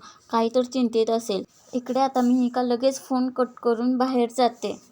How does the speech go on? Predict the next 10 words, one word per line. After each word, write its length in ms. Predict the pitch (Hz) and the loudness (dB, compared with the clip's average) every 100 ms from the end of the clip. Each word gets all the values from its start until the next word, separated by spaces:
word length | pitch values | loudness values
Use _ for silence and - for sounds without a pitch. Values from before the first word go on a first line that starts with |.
| _ 240 | _ 0
मिहिका 380 | 247 254 285 | 2 2 -2
गेल्यावरती 640 | 277 269 240 220 220 220 226 | -2 -2 0 -2 -2 -2 -2
हर्षवर्धन 680 | 233 247 277 262 240 233 240 | 0 -2 0 -2 0 -2 -2
हा 160 | 233 | -2
लगेच 360 | 240 226 233 240 | -2 0 -2 -4
तिथे 200 | 240 233 | -2 0
येतो 240 | 226 226 | 0 -4
फोन 280 | 214 226 226 | -8 -6 -6
चार्जिंग 400 | 233 233 208 220 | -2 -2 -2 -4
लावण्यासाठी 580 | 226 214 208 208 190 185 | -4 -4 -6 -8 -10 -12